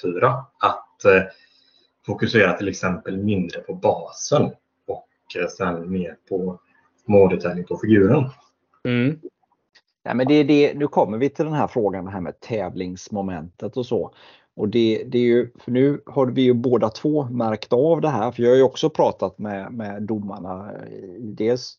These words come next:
Speaker 3: dömde jag ju själv då nu på C fyra, men, men så pratade jag ju med dem som dömde mina figurer och, och, och så. Eh, och då blev det ju just att man får ju tips.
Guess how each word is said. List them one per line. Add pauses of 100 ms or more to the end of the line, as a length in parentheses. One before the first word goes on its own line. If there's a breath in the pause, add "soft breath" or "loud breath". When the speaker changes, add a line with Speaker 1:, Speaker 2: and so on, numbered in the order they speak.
Speaker 3:
dömde
jag
ju
själv
då (320)
nu
på
C (120)
fyra,
men,
men
så (220)
pratade
jag
ju
med
dem
som
dömde (800 soft breath)
mina
figurer (400)
och,
och, (120)
och
så. (840 soft breath)
Eh, (100)
och
då
blev
det
ju
just
att
man
får
ju (100)
tips.